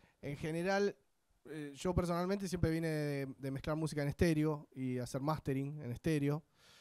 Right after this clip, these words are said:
Entonces, cuando yo empecé con el Atmos, no tenía ni idea lo que era una cama, o lo había visto muy poco. Después hay mucha gente que sí viene de la post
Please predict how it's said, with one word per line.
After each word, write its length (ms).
Entonces, 280
cuando 220
yo 80
empecé 240
con 140
el 100
Atmos, 460
no 120
tenía 360
ni 280
idea 280
lo 100
que 60
era 80
una 140
cama, 260
o 160
lo 80
había 180
visto 240
muy 140
poco. 320
Después 220
hay 80
mucha 200
gente 200
que 100
sí 200
viene 220
de 60
la 120
post 420